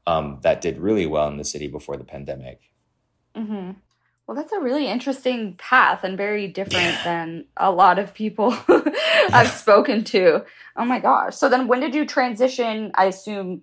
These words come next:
Speaker 2: during the pandemic, to, "Okay, I'm not really physically going into a restaurant anymore. I'm gonna start," like, what was the story of you starting to film all this?
Speaker 1: So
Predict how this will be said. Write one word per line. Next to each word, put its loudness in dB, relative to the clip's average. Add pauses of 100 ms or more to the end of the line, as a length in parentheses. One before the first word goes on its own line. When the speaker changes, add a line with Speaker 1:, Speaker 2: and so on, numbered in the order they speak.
Speaker 2:
during -2
the 0
pandemic, 0
to, -6
"Okay, -2
I'm -4
not -2
really -4
physically -6
going -4
into -10
a -8
restaurant -8
anymore. -8
I'm -10
gonna -6
start," -2 (200)
like, -4
what 4
was -2
the -10
story 2
of -4
you -8
starting -2
to -8 (160)
film -2 (100)
all -2
this? -8 (560)
Speaker 1:
So 4